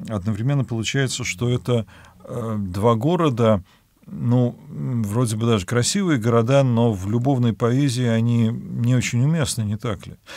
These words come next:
Нет, если толковать аллегорически, очень хорошо. Две столицы, э, старая столица Северного царства, до Самарии ещё была столица Южного царства, и-, единого Израиля. Вот Господь,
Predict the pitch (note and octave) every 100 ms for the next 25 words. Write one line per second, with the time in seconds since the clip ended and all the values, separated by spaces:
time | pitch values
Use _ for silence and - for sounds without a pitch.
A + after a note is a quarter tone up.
0 | - C3+ A2 G2+ A2 C3 C#3+ B2+ C#3 C#3+
1 | B2+ - - - - A#2 B2 F3 F#3+ -
2 | C#3+ - C#3 C#3+ C#3 - C3 F#2+ A#2 A#2+
3 | C3 B2 B2 G2+ A2 G2+ G#2+ G#2+ G2 B2+
4 | A#2 G#2 - G#2+ G2+ G2+ - F3 D#3 D3+
5 | C#3 - C3 B2+ - G#2 A#2 A2 A#2 G#2+
6 | G#2+ G2+ F#2+ A#2 G2 G2 F#2+ G2 G2+ A2
7 | G#2 G2+ A#2 E3+ D3+ C3+ - B2+ G#2+ A#2
8 | G#2 G#2 - - - - - A#2+ G#2+ A2
9 | G#2+ G2+ G#2+ G2+ G2 G2 G#2 F#2+ - A#2
10 | -